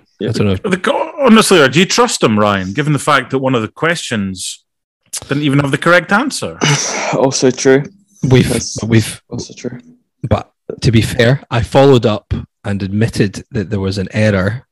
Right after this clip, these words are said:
Speaker 2: And, um, yes, for those of you who are maybe not on social media, the question about, uh, Ryan McGowan ever getting booked in the Derby, Ryan was correct. He did get booked in the Derby. And
Speaker 3: Funny that.
Speaker 2: London Hearts was incorrect.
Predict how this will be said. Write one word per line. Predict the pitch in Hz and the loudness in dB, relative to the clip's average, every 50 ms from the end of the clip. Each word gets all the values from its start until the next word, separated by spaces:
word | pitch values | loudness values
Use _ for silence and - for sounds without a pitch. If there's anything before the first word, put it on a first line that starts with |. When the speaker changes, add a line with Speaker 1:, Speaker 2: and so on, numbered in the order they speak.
| _ _ - - | _ _ -12 -10
Speaker 2:
And, | 95 90 90 90 - - - _ _ - | -8 -8 -8 -8 -10 -12 -14 _ _ -2
um, | 98 95 90 92 95 85 | 0 0 0 0 0 0
yes, | 107 98 101 101 - - - | 2 2 2 2 2 0 -2
for | - - 113 | 0 0 2
those | 98 107 107 101 - | 2 4 2 2 2
of | 104 | 0
you | 101 | 0
who | 101 - 104 | 0 0 0
are | 95 | 0
maybe | 95 92 - 95 | 0 0 0 -2
not | 95 87 | -2 -2
on | 85 - | -4 -4
social | - - 95 - - 82 | -6 -6 -8 -8 -8 -6
media, | 90 95 95 95 95 92 95 - - - - - - - - _ | -6 -4 -2 -2 -2 -2 -4 -6 -10 -16 -18 -18 -20 -20 -16 _
the | - 101 98 98 95 92 | -4 -2 0 0 0 0
question | - - 135 123 - - 113 | 2 2 2 2 2 0 -2
about, | 101 95 - _ _ _ _ _ _ _ _ _ - | -2 -4 -4 _ _ _ _ _ _ _ _ _ -6
uh, | 113 101 95 95 | -4 -2 -2 0
Ryan | 110 107 104 104 101 | 0 0 2 0 0
McGowan | 101 92 104 98 95 98 92 95 - | 0 0 0 0 0 0 -2 -2 -4
ever | - 110 104 98 | -4 -4 -4 -4
getting | - 95 95 | -4 -6 -6
booked | 92 95 - - | -6 -8 -6 -6
in | 101 | -6
the | 95 87 | -4 -4
Derby, | - 95 90 92 92 90 98 92 90 90 82 | -4 -4 -2 -2 -2 -2 -2 -2 -2 -4 -4
Ryan | 95 98 95 95 95 92 87 | -4 -2 -2 -2 -2 -4 -4
was | 87 - - | -6 -6 -8
correct. | - 113 110 120 185 - - - | -6 -2 -2 -2 -2 -2 -4 -6
He | - | -4
did | 170 262 269 - | -2 -2 -2 -2
get | - 104 95 | -2 -4 -4
booked | - 104 - _ - - - - _ - - | -6 -8 -8 _ -14 -20 -20 -20 _ -10 -8
in | 101 | -6
the | 92 92 | -6 -6
Derby. | 90 95 92 90 90 92 87 87 - - - - | -6 -6 -6 -4 -4 -4 -4 -4 -4 -6 -4 -2
And | 104 98 95 98 95 - | 0 0 0 0 -2 -2
Speaker 3:
Funny | - - 113 - 113 98 | -2 -2 0 0 0 2
that. | 107 135 226 277 - - - - _ _ _ _ - | 2 2 2 2 0 -2 -8 -14 _ _ _ _ 2
Speaker 2:
London | 139 151 156 160 151 156 135 120 | 4 6 6 6 6 6 4 4
Hearts | 139 113 98 - - _ - - - - - - - _ _ _ _ - | 4 2 0 -2 -6 _ -6 -6 -4 -4 -6 -8 -12 _ _ _ _ -8
was | - 110 98 92 92 95 - - - _ - | -4 -4 -2 -2 -4 -6 -8 -8 -10 _ -8
incorrect. | 113 104 101 101 - 104 95 95 92 - _ _ - - - | -6 -6 -6 -4 -2 -2 -2 -2 -2 -4 _ _ -16 -16 -14